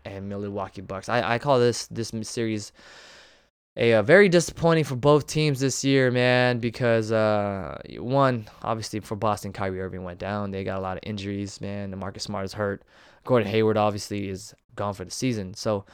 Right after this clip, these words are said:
um, their years next year, uh, they had, like, one of the best seasons, uh, in a long time, man. They had, like, a fourteen, fourteen win streak or sixteen win streak. I don't even remember.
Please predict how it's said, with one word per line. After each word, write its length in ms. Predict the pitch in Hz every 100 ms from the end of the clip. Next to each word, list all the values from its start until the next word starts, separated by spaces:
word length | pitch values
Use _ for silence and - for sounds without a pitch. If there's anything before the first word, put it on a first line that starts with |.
| - - -
um, 640 | 107 104 98 92 90 87 - _ _ _ _ _ _ _ -
their 260 | 110 139
years 380 | 139 120 110 98
next 300 | 104 104 -
year, 140 | 101 92
uh, 240 | 95 98
they 180 | 95 107
had, 300 | 110 107 98
like, 240 | 95 104
one 140 | 104 107
of 60 |
the 60 | 98
best 460 | 92 107 98 - -
seasons, 580 | 127 117 104 98 - - _ -
uh, 240 | 98 92
in 80 | 104
a 60 | 101
long 260 | 113 240
time, 340 | - 92 71 67
man. 320 | 95 98 107
They 100 | 123
had, 140 | 135
like, 160 | 98 92
a 60 |
fourteen, 640 | - 127 123 123 117 117 110 _ _ _ - _ _ _ _
fourteen 420 | 139 139 139 131
win 160 | 143
streak 380 | 147 - 165 -
or 20 |
sixteen 420 | 147 165 - - 165
win 120 | 170
streak. 180 | - 151
I 80 |
don't 160 | 120 117
even 200 | 104 92
remember. 440 | 98 113 120 127